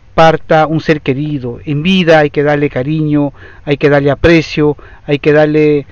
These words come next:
mucho, mucho amor, ¿no?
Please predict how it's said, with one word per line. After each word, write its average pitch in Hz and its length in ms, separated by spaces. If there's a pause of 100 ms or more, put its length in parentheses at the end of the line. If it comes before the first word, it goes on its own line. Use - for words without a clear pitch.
(300)
mucho, 147 960
mucho 156 320
amor, 139 400 (140)
¿no? 139 240